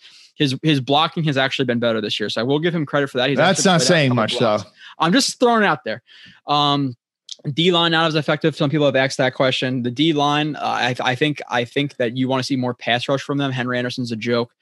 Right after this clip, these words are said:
Speaker 1: Shepard hasn't showed up as much as I thought he should or, or would as a,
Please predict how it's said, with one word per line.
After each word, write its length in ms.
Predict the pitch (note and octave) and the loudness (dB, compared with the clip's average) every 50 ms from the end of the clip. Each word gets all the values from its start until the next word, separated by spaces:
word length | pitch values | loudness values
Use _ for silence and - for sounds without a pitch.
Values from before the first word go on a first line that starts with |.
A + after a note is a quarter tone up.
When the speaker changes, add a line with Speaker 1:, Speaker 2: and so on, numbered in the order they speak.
| - - - - _ _ | -20 -20 -20 -20 _ _
Speaker 1:
Shepard 340 | - - D3 B2+ - C3+ B2 | -2 -2 -2 0 -2 -2 -2
hasn't 320 | B2 B2 A#2 B2+ A#2+ A2+ | -2 -2 -2 -4 -6 -4
showed 180 | - C#3 C3 B2 | -2 0 0 -2
up 120 | A2+ B2+ | -2 -4
as 120 | B2 A2 | -6 -4
much 200 | A#2+ A#2 A#2 - | -4 -4 -4 -2
as 20 | B2+ | -2
I 80 | A2+ | -4
thought 240 | A2+ _ A#2+ A#2 A#2 | -2 _ -2 0 0
he 100 | A#2 A#2 | 0 -2
should 340 | A2 - - B2 A#2+ A#2+ B2 | -2 -2 -2 0 0 2 2
or, 180 | B2 A#2 A2 G#2+ | 2 0 0 -2
or 180 | - A2+ A2+ A#2 | -2 -2 -2 -2
would 280 | A#2+ A2+ A#2 A#2+ A#2+ | 0 0 0 0 2
as 200 | A#2 G#2+ A2+ A#2 | 0 -2 -2 -4
a, 100 | A#2 A2 | -6 -8